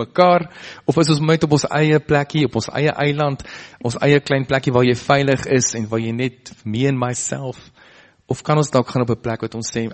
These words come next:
"Ek wil omgee vir mense rondom my"? Jy weet, dis wat die Here vir ons sê en verwag. So ek gaan 'n paar verse vir jou uithaal vandag daaroor, eh, wat oor dit praat. Ons het gelees in Romeine, ons was besig met Romeine waar ons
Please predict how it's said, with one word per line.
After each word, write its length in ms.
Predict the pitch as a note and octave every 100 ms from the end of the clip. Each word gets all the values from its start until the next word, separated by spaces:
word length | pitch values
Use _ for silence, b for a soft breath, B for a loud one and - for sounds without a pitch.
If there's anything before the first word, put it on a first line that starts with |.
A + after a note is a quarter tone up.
| -
"Ek 240 | C#3+ -
wil 120 | D3 -
omgee 320 | E3+ F#3+ -
vir 120 | D3 G#2+
mense 400 | G2 G2+ G2+ F#2+
rondom 380 | F#2 F#2+ G#2
my"? 140 | G2+ G2+ _ _ _ _ _ _ _ _ _
Jy 100 | -
weet, 120 | C#3 D3+
dis 140 | D#3
wat 80 | E3+
die 80 | C#3+
Here 120 | D3+
vir 120 | D3+
ons 160 | C#3 -
sê 260 | - E3+
en 80 | C#3
verwag. 440 | A#2 A2 C3+ G#2
So 120 | - B2
ek 140 | A#2+
gaan 140 | C#3
'n 60 | B2+
paar 160 | C#3+ C#3
verse 340 | D#3 D#3+ D3
vir 140 | -
jou 60 | C#3+
uithaal 260 | D3+ E3+ D3
vandag 400 | C#3 B2 A#2+ - B B B
daaroor, 540 | A2+ A#2+ C3 B2 A#2 - B B B _
eh, 100 | G#2
wat 200 | G#2+ G#2
oor 120 | A2
dit 220 | A2 -
praat. 400 | - D3 G#2 - - B B B B
Ons 160 | A#2+
het 100 | D3+
gelees 340 | - C#3 D#3+ F#3+
in 60 |
Romeine, 520 | C#3+ A#2 A#2 C#3+ E3+ D3
ons 140 | A2+
was 120 | A2
besig 320 | A#2 A#2+ B2
met 180 | B2+ A#2
Romeine 440 | A2+ A2+ A#2+ C3 B2
waar 140 | A2
ons 320 | A2+ - -